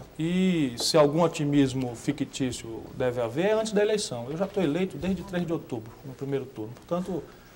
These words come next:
se eu fosse assim, eu já, já deveria tá aqui puxando o trem de aterrissagem, já dizendo que não é bem assim, que a recessão mudou meus planos, enfim. Entretanto, eu não tenho razão objetiva para recuar de nenhum dos compromissos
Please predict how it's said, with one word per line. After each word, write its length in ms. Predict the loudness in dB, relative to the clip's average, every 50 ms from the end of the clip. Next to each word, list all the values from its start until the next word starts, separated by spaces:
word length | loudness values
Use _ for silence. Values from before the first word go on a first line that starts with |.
| -20 -20 -20 -14
se 220 | -10 -6 2 4
eu 120 | 4 4 4
fosse 360 | 2 -2 -2 -2 -2 -4 -6
assim, 340 | -6 -6 -4 -2 0 2 2
eu 120 | 2 2
já, 140 | 2 0 0
já 340 | 0 -4 -4 0 2 2 2
deveria 300 | 2 0 0 2 2 2
tá 140 | 2 0
aqui 140 | -2 -2 -4
puxando 500 | -4 -2 -2 -2 0 0 2 2 2 2
o 40 | 0
trem 320 | 2 2 2 2 2 0 -4 -10 -16 -20 -20 -20 -20 -20 -4 0
de 60 | 0
aterrissagem, 640 | 2 2 2 0 0 0 0 0 0 2 2 2 2
já 100 | 2 0
dizendo 220 | 0 0 -2 -2
que 80 | -2 -2
não 80 | -2 -2
é 80 | 0
bem 160 | 0 0 -2
assim, 420 | -2 -2 -4 -4 -2 0 0 0 0
que 60 | -2
a 40 | -2
recessão 500 | -2 -2 -2 -2 -2 -4 -4 -2 -4 -2
mudou 260 | -2 -2 -2 -2 -2
meus 220 | -2 -2 -6 -8 -2
planos, 320 | 0 2 2 2 2 0
enfim. 220 | -4 -6 -8 -10 -12 -14 -14 -14 -10 -4 -2
Entretanto, 440 | 0 2 2 2 2 2 0 2
eu 60 | 0 0
não 120 | 0 0
tenho 200 | -2 -2 -4 -4
razão 280 | -4 -4 -6 -6 -6 -6
objetiva 480 | -6 -6 -6 -8 -6 -6 -6 -4 -4
para 160 | -4 -4 -4
recuar 380 | -4 -6 -6 -4 -2 -2 -2 -2
de 120 | 0 0
nenhum 440 | 2 4 6 6 8 8 6 6 4
dos 160 | 2 0 -2
compromissos 580 | -4 -6 -6 -6 -8 -8 -6 -8 -8 -8 -12 -14